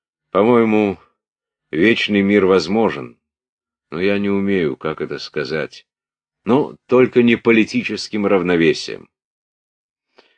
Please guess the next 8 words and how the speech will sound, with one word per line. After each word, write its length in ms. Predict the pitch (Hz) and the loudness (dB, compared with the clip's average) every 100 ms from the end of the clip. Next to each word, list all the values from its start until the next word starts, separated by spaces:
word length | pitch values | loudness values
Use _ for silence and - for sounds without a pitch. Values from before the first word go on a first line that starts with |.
| _ | _
Князь 320 | - 143 139 | -6 -2 0
Андрей 420 | 131 123 95 123 110 | 0 0 2 2 2
не 180 | 101 | -2
интересовался, 760 | 98 - 85 - 98 - - - | -6 -6 -10 -6 -6 -6 -10 -14
видимо, 380 | 64 62 62 58 | -12 -12 -12 -12
этими 380 | 64 - 64 62 | -12 -12 -14 -14
отвлеченными 880 | - - 67 65 - 67 64 62 62 | -16 -14 -12 -12 -10 -10 -10 -12 -10
разговорами. 760 | 64 - 62 60 57 50 50 | -10 -10 -10 -10 -10 -14 -20